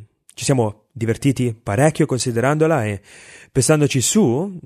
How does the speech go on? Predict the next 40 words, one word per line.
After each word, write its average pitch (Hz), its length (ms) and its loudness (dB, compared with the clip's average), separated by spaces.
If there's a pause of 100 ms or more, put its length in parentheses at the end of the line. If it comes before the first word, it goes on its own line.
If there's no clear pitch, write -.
(100)
credo 120 240 -4
che 113 180 -2
è 113 40 -2
stato 117 240 -2
davvero 113 380 0 (320)
un 127 80 0
momento 131 220 2
speciale. 123 540 2
Ma 131 120 -6
cos'è 214 180 2
che 226 80 -4
intendiamo 127 420 -4
dire 113 280 -4
quando 110 280 -6
parliamo 104 480 -6
di 95 160 -8
gioia? 104 500 0 (520)
Beh, 214 80 4
la 190 100 4
gioia 196 320 2
è 139 40 0
una 135 160 -2
sorta 151 260 -2
di 135 120 0
esuberanza 135 640 2
esteriore. 120 760 -2 (500)
È, 139 140 0
è 139 100 2
la 151 120 4
risposta, 143 800 0 (400)
è 135 100 -4
la 147 100 4
risposta 175 480 0
del 131 260 -4
cuore, 185 720 0 (300)
dell'anima, 175 880 -2 (200)
della 123 240 -4
mente, 165 480 0
del 110 220 -8
corpo, 170 720 -2